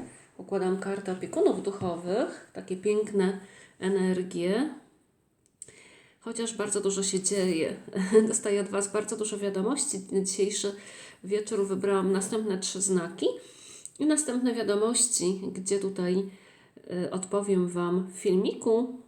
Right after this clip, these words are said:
dlatego że więcej może osób będzie zainteresowanych. E, dobrze, zobaczmy sobie, e,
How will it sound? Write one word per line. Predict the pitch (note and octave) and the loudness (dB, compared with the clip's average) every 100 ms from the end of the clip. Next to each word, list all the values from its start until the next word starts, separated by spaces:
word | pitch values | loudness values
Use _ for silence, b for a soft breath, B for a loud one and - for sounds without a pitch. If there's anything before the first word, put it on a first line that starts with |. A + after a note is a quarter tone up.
| - G3 | -6 -4
dlatego | F#3 F#3 F#3+ G3 F#3+ F#3+ | 0 -2 -2 -2 -2 -2
że | F#3+ E3+ F#3 F#3+ - | -2 -2 -2 -4 -2
więcej | G3 G3 F3 F3 F#3 - - | 0 0 -2 -4 -6 -14 -12
może | - F#3+ F3+ F#3 - | -4 -2 -2 -6 -6
osób | F3+ - E3 | -6 -6 -6
będzie | E3 E3+ F3 - F3 | -6 -4 -4 -2 -2
zainteresowanych. | F3 E3 F3 E3 F3+ E3 E3 F#3 F3+ - - - _ _ _ _ - B B B B B B | -2 -2 -4 -2 2 2 4 2 2 -2 -10 -18 _ _ _ _ -18 B B B B B B
E, | - F#3 | -6 -4
dobrze, | F#3 E3+ - - - - - | -4 -6 -6 -8 -8 -14 -6
zobaczmy | F#3 G#3 C4+ - A#3 | -4 -2 -2 -2 0
sobie, | A3 A3 G3 F#3+ F#3+ | 2 0 -2 0 0
e, | A#3+ F#4+ | 2 0